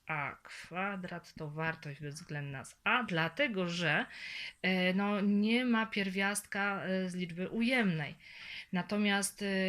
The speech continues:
a do drugiej to a może być ujemne, podniesione do kwadratu już będzie w porządku. No dobrze, no to teraz rozpisując wartość bezwzględną, dostaję, że m jest większe od trzy drugie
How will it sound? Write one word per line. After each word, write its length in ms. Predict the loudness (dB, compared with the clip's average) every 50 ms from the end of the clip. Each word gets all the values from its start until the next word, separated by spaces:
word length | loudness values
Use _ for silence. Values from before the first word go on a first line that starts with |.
| 2 2 2 0 -2 -2 0
a 280 | 4 4 6 4 4
do 120 | 2 0 -2
drugiej 480 | -2 -2 -4 -4 -2 -2 -2 -2 0
to 200 | -2 -4 -2 0
a 100 | 2 2
może 280 | 4 4 4 2 2 0
być 160 | 0 -2 -4
ujemne, 360 | -4 -2 -2 -2 -2 -2 -4
podniesione 460 | -4 -2 -2 -2 -2 -2 -2 -2 -2
do 100 | -4 -4
kwadratu 460 | -8 -8 -10 -8 -6 -6 -6 -6 -4 -4
już 140 | -4 -4
będzie 260 | -4 -6 -6 -6 -8 -8
w 60 | -8
porządku. 600 | -8 -6 -4 -2 -4 -4 -6 -8 -12 -18 -20 -20 -20 -20 -18 -18 -18 -20 -20 -20 -20 _ _ 0
No 220 | 2 2 4 2 2
dobrze, 520 | 2 2 0 0 -2 -4 -6 -8 -8 -10 -12 -12
no 260 | -8 -4 -4 -2 -2
to 120 | -4 -4
teraz 260 | -4 -2 -2 -2 -2
rozpisując 760 | -4 -6 -8 -8 -8 -6 -6 -4 -4 -4 -4 -6 -8 -10 -8
wartość 360 | -4 -4 -4 -4 -6 -8 -10
bezwzględną, 380 | -10 -10 -8 -4 -2 -2 -2 -2
dostaję, 400 | -4 -8 -10 -8 -6 -4 -4 -4
że 160 | -4 -6 -6
m 280 | -6 -6 -4 -4 -6 -10 -14 -18 -20 -20 _ _ _ _ _
jest 220 | -10 -10 -10 -10 -10
większe 380 | -8 -6 -6 -6 -6 -6 -10
od 60 | -12 -12
trzy 340 | -14 -12 -10 -10 -10 -10
drugie 540 | -10 -10 -8 -8 -6 -6 -8 -8 -6 -2 0